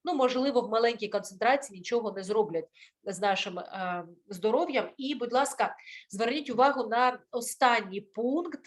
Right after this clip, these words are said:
це про пластик. Наразі кажуть, що якісна вода, вона не повинна містити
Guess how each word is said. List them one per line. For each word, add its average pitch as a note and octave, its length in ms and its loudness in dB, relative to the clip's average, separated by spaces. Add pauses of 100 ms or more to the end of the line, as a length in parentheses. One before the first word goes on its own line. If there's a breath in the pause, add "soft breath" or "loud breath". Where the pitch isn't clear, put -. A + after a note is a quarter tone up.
(100)
це C4 380 2
про A3+ 300 -2
пластик. G#3+ 540 2 (480 soft breath)
Наразі A#3+ 580 4
кажуть, D4 420 0
що - 240 0
якісна G3 560 2
вода, F#3+ 280 4
вона A3+ 240 0
не B3+ 420 2 (220)
повинна B3+ 600 4
містити C4+ 760 -4